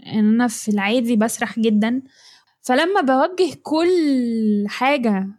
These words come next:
للشيء اللي أنا بعمله دلوقتي ده، خلاص بركز، بيخلص معايا. وغير كده بتبقى مفيدة في حاجة، إنه،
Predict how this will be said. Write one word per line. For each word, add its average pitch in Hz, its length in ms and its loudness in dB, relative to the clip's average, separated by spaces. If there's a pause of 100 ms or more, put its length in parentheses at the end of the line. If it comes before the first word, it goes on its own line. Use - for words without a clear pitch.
(160)
للشيء 220 800 0
اللي 233 160 0
أنا 269 140 0
بعمله 247 380 0
دلوقتي 247 440 0
ده، 339 300 0
خلاص 220 520 -2
بركز، 220 640 0
بيخلص 240 440 0
معايا. 220 380 0 (500)
وغير 277 240 2
كده 392 240 2
بتبقى 254 360 -6
مفيدة 285 400 0
في 302 140 -4
حاجة، 262 240 0
إنه، 285 600 0